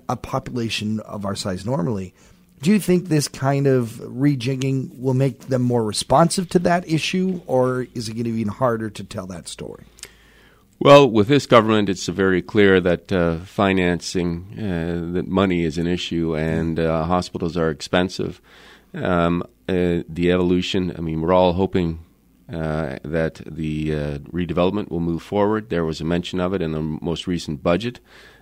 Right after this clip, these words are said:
Speaker 2: um, but that said, they're still waiting for phase one approval. Um,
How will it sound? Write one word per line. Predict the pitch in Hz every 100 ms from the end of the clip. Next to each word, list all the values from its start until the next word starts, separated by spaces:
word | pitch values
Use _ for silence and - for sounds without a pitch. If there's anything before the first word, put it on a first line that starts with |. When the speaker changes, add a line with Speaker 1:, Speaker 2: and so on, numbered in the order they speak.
| -
Speaker 2:
um, | 76 76 76 71
but | 76
that | 82 80
said, | - 95
they're | 101 76
still | - 92 85 80
waiting | 78 85 82 82
for | 78
phase | - 85 78
one | 82 78
approval. | 71 - 85 85 95 - - - - _
Um, | - 82 82 82 80